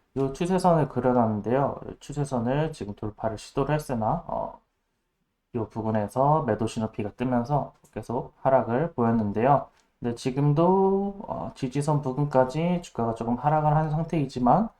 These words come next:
어, 블릭스 지표도 영 점으로, 어, 어느 정도 여유도 있고, 그다음에 요, 요 조선 같은 경우에는, 어, 그 이제 또 올해 하반기에는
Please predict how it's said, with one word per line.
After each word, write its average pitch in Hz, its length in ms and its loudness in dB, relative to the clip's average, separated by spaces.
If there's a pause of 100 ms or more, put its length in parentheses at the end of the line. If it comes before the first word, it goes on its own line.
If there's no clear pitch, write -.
(500)
어, 123 240 -6
블릭스 135 600 0
지표도 120 540 0
영 113 180 -2
점으로, 110 500 -2
어, - 180 -10 (360)
어느 113 220 -2
정도 107 280 -2
여유도 113 340 0
있고, 139 420 -2 (280)
그다음에 139 580 4
요, 113 340 -2 (1500)
요 147 100 -4
조선 151 760 6
같은 147 320 0
경우에는, 143 760 4 (120)
어, - 300 -18 (640)
그 104 120 -4
이제 107 380 -8
또 101 300 -4 (380)
올해 117 160 0
하반기에는 135 1120 4